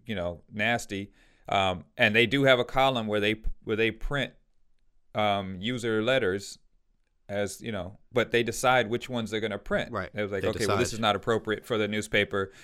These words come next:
Speaker 1: This is," you know, so basically they're, they're deleting your comment.
Speaker 2: Sure. Although I don't think people are making the argument that newspapers are quasi-public spaces. I mean, newspapers are still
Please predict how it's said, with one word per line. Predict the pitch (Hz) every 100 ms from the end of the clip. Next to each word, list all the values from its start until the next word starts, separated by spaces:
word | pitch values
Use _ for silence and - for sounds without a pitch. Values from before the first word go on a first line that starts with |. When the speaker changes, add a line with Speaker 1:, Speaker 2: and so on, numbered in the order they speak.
| -
Speaker 1:
This | - 107
is," | 117 98 -
you | 123
know, | 95
so | 92 110
basically | 131 147 117 110
they're, | 107
they're | 98 110 120
deleting | 107 101 110 127 113 101
your | 95 98
comment. | 95 113 95 85 - _ _ _ -
Speaker 2:
Sure. | - 123 151 - _ _ _ _ _ _ _ _ _ _ _ _ _
Although | 131 131 127 120 104 _ _ _ _ _ _ _ - -
I | 131
don't | 127 113
think | 127 -
people | 117 113
are |
making | 110 101 110
the | 98
argument | 107 107 107 104
that | 95
newspapers | 113 139 131 107 98 98
are |
quasi-public | - 98 90 95 104 92 90
spaces. | - 160 98 92
I |
mean, | 92 95
newspapers | 101 - 98 87 92 87
are |
still | - 110 90